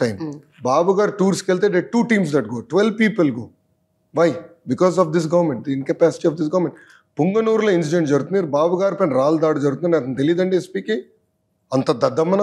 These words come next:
Speaker 1: అతను? And బాబు గారి పైన రాళ్ళ దాడి జరిగితే, తిప్పి బాబు గారి పైన అటెంప్ట్ మర్డర్ కేసు పెడతారా? అరే, where are we going?
Speaker 2: Yeah.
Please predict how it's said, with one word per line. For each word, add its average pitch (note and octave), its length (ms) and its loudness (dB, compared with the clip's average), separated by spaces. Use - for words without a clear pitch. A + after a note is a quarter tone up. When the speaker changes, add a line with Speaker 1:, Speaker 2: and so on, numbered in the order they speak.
Speaker 1:
అతను? A3 180 0
And D#3+ 120 2
బాబు E3+ 260 2
గారి G#3 160 0
పైన G3+ 120 2
రాళ్ళ E3 220 2
దాడి C#3 200 2
జరిగితే, A#2+ 260 -2
తిప్పి F#3+ 240 -2
బాబు F3+ 260 2
గారి G#3 160 0
పైన G#3 200 2
అటెంప్ట్ G3+ 280 2
మర్డర్ C3 240 0
కేసు B2+ 200 -10
పెడతారా? - 320 -14
అరే, A#3 180 2
where D#3+ 160 2
are G#3 140 4
we A#3+ 60 4
going? C4 200 2
Speaker 2:
Yeah. D#3+ 120 -14